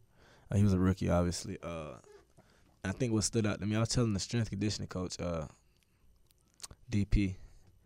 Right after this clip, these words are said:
I said, uh, he remind me, like, of Brett Favre. And I think his, the, the, his, his, he's elite. He has elite confidence. He's very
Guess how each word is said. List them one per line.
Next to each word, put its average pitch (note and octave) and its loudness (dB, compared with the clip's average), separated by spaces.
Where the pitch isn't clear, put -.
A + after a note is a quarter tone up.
I - -6
said, E2+ -2
uh, - -6
he A#2 0
remind A2+ 0
me, G#2+ -4
like, F#2+ -4
of F2 -8
Brett G2+ -4
Favre. F#2 -4
And G2+ 2
I G#2 2
think G2+ 0
his, G#2 0
the, F2 -2
the, F#2 -2
his, A2 0
his, G#2+ -4
he's A2+ -2
elite. A2 4
He G2+ 0
has G2+ 0
elite G#2 4
confidence. A2 0
He's F2+ 0
very G2 2